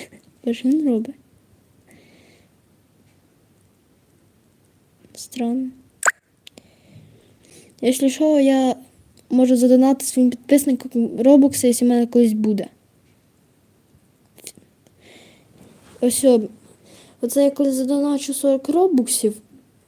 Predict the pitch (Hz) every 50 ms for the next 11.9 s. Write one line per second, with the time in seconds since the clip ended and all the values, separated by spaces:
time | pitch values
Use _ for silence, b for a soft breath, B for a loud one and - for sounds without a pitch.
0 | _ _ _ _ 240 254 254 240 233 240 254 262 247 254 233 269 269 262 247 208
1 | 196 190 - - 185 - - - _ _ _ _ _ _ _ _ _ _ _ _
2 | _ _ _ b b b b b b b b b b - - - - 254 262 277
3 | 302 339 359 311 - - - 226 240 - - - _ - - - - 233 240 277
4 | 277 240 220 226 220 220 220 226 226 220 214 - - - - 240 226 - - _
5 | _ _ _ _ _ _ _ - - - 247 226 - 277 285 285 285 254 240 -
6 | 233 - 247 233 - 247 240 - - 233 233 226 208 208 208 - - 220 208 -
7 | - _ _ _ _ _ _ _ _ _ _ _ - 233 254 262 233 294 294 294
8 | - 240 233 233 208 208 202 202 202 247 - - - - - - _ _ _ _
9 | _ B B B B B B _ _ - - - 247 254 262 - 285 294 269 233
10 | 262 277 277 262 247 226 240 - 254 233 240 240 247 233 254 285 302 330 339 330
11 | - _ _ _ _ _ _ 247 240 233 226 214 185 220 202 208 247